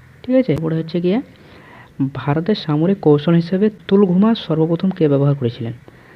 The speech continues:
তাহলে ভারতের সামরিক কৌশল হিসেবে তুলঘুমা সর্বপ্রথম কে ব্যবহার করেছিলেন? সর্বপ্রথম ব্যবহার করেছিলেন হচ্ছে বাবর। বাবর কে হচ্ছে? বাবর হচ্ছে যে মুঘল সাম্রাজ্যের প্রতিষ্ঠাতা। ঠিক আছে, মুঘল সাম্রাজ্যের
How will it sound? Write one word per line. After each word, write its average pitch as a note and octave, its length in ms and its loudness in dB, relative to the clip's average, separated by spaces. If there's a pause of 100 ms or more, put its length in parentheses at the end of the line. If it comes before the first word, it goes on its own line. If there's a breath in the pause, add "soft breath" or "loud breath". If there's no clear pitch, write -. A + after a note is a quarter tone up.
(260 loud breath)
তাহলে E3+ 260 -2 (200)
ভারতের C#3+ 520 -2 (120)
সামরিক E3 500 0
কৌশল D3 360 0
হিসেবে D#3+ 440 0 (140)
তুলঘুমা D#3+ 560 2
সর্বপ্রথম D3 480 -2
কে D3 180 0
ব্যবহার C#3+ 300 4
করেছিলেন? D#3 340 2 (640 loud breath)
সর্বপ্রথম D3 440 0
ব্যবহার C#3 260 0
করেছিলেন D3 340 -2
হচ্ছে F#3+ 180 -4 (560 loud breath)
বাবর। C3+ 300 0 (540)
বাবর D3 320 0
কে D#3 140 2
হচ্ছে? A#3 240 0
বাবর C#3+ 360 0
হচ্ছে D#3 240 -2
যে G#3 180 0 (720 loud breath)
মুঘল C#3 340 -2
সাম্রাজ্যের C#3+ 640 -2 (140)
প্রতিষ্ঠাতা। C#3+ 600 -4
ঠিক A3+ 200 -4
আছে, B3+ 220 -4 (960)
মুঘল D3+ 200 -2
সাম্রাজ্যের D#3 520 -2